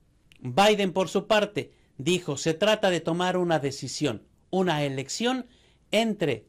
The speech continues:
otorgar exenciones de impuestos a los superricos y a las corporaciones e invertir en familias trabajadoras".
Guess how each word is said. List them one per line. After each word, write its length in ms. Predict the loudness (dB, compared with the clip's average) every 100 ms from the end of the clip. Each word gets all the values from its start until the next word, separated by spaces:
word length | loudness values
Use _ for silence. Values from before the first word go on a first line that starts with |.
| -2
otorgar 760 | -2 0 0 2 2 2 0
exenciones 840 | -2 -6 -2 -2 -2 -2 -2 0 0
de 80 | 0
impuestos 680 | -2 0 -2 -2 -10 -16 -8
a 100 | -6
los 160 | -6 -2
superricos 920 | -2 0 -2 -2 -4 -2 -4 -4 -16 _ _ _ -8
y 160 | 0 2
a 80 |
las 240 | 2 -2 -2
corporaciones 960 | -4 -2 -4 -4 -2 -2 -2 -4 -16 -20 _ -2
e 160 | 0
invertir 640 | 2 0 -2 -2 -2 -6 -6 _ _ _
en 300 | -2 -2 -2
familias 800 | -2 0 2 0 0 0 0 -2
trabajadoras". 960 | -2 0 0 -2 -4 -4 -10 -16 -18